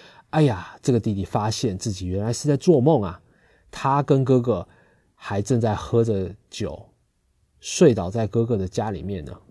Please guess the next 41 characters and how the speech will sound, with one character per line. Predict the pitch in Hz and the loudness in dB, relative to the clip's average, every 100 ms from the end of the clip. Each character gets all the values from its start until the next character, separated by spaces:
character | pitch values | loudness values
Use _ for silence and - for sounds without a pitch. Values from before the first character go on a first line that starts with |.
| _ - | _ -4
他 | 120 | 0
醒 | 123 117 104 | 0 0 2
过 | 123 | 2
来 | 110 | 2
之 | 104 | 0
后， | 110 120 101 | 0 0 0
跟 | - 117 | 0 0
哥 | 113 | 2
哥 | 107 95 | 0 -2
说 | 120 107 | 0 0
了 | 101 | 0
刚 | 107 | -2
刚 | 110 110 | -2 -2
做 | 120 92 | -2 -2
的 | 90 | -2
梦。 | 104 92 _ _ _ _ _ _ | -6 -6 _ _ _ _ _ _
哥 | - 156 | 4 8
哥 | 165 | 8
说 | 117 131 123 120 120 - _ _ _ _ _ _ _ | 6 4 4 4 0 -6 _ _ _ _ _ _ _
：“啊， | 127 120 95 85 - - - - - _ _ _ _ | 0 2 0 -6 -14 -18 -20 -20 -20 _ _ _ _
老 | 113 139 | 2 2
鼠 | - | 2
洞 | 110 170 147 | 4 4 4
啊， | 98 98 - | 0 -8 -10
所 | - 131 | -2 0
以 | |
你 | 113 | 0
刚 | 107 117 | -2 -2
刚 | 120 | -2
出 | 120 - 147 | -4 -4 -2
门 | 131 104 | -2 -4
之 | 120 113 | -4 -4
前 | - 92 92 - _ _ _ | -4 -4 -6 -10 _ _ _
发 | - 131 123 | -2 0 0
现 | - 123 | 0 -2
了 | 101 | -2
那 | 104 104 | -4 -4
个 | |
老 | 98 92 | -4 -6
鼠 | - 95 | -6 -8
洞 | 120 98 | -6 -8